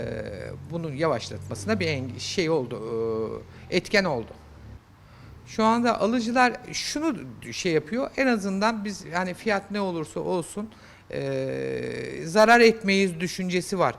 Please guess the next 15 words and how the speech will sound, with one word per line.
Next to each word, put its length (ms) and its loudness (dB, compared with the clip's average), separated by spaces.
Ama 140 -4
tabii 240 -6
bunu, 140 -6
o, 300 -4
daha 220 0
önceki 480 -2
gibi 260 -6
bir 60 -6
yatırım 380 -2
aracı 420 0
değil. 360 4
İhtiyaca 560 6
yönelik 420 2
yani 260 2
daha 180 2